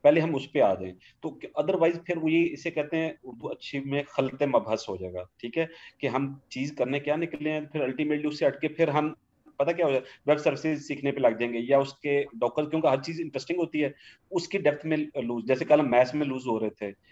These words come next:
और फिर कोई stats में depth में, असल में पहले let, मतलब एक let this book finish, ठीक है,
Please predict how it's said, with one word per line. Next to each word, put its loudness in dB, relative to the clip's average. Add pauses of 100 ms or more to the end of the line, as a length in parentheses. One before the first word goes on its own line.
(140)
और 4
फिर 2
कोई -4
stats 2
में -4
depth 0
में, -6 (300)
असल -2
में -8
पहले 2 (580)
let, 4 (200)
मतलब -6
एक -4 (200)
let -2
this -18
book -10
finish, -4 (440)
ठीक -8
है, 2